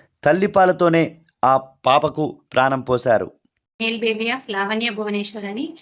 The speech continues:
Speaker 2: వన్ పాయింట్ త్రీ కేజీస్ వెయిట్‌తోని సెవెంత్ రోజు, అక్టోబర్ సెవెంత్ రోజు ఎస్ఎంసీ అడ్మిషన్ అయిందండి. అప్పుడు ఆ బేబీకి చాలా ఆర్డీ ఉండే. సీపాప్ పెట్టేసి ఒక టూ డేస్ తర్వాత సీపాప్ నుండి రెస్పిరేటరీ డిస్ట్రెస్ అంటారు అది.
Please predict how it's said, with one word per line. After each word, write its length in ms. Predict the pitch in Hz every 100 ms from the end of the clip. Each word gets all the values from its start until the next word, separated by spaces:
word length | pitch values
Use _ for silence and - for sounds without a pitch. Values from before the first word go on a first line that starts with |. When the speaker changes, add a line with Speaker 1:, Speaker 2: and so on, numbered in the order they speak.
| - _ _
Speaker 2:
వన్ 160 | 214 214
పాయింట్ 180 | 240 240
త్రీ 140 | 247 226
కేజీస్ 420 | 233 220 226 233
వెయిట్‌తోని 640 | 208 202 208 214 214 320
సెవెంత్ 440 | 320 220 226 226
రోజు, 340 | 247 220 208 208
అక్టోబర్ 380 | - - 214 233
సెవెంత్ 340 | 233 214 214
రోజు 200 | 214 208
ఎస్ఎంసీ 360 | 254 - 233 254
అడ్మిషన్ 400 | 220 208 214 220
అయిందండి. 480 | 196 185 175 185 180 - - _ _ _
అప్పుడు 520 | 208 214 214 240 285 285 _ 220
ఆ 40 |
బేబీకి 400 | 214 214 226 269
చాలా 320 | 262 220 214
ఆర్డీ 320 | 226 208 208
ఉండే. 420 | 226 196 185 277 - - _ _ _
సీపాప్ 420 | - 240 254 254
పెట్టేసి 380 | 240 240 254 262
ఒక 120 | 247
టూ 220 | 233 220
డేస్ 260 | 214 233 -
తర్వాత 360 | 220 214 220 220 285 285 262 214
సీపాప్ 480 | 214 220 226 233 226
నుండి 520 | 226 226 285 302 -
రెస్పిరేటరీ 540 | 214 - 240 254 254
డిస్ట్రెస్ 420 | 226 214 220 214 196
అంటారు 260 | 185 180
అది. 340 | 175 180 254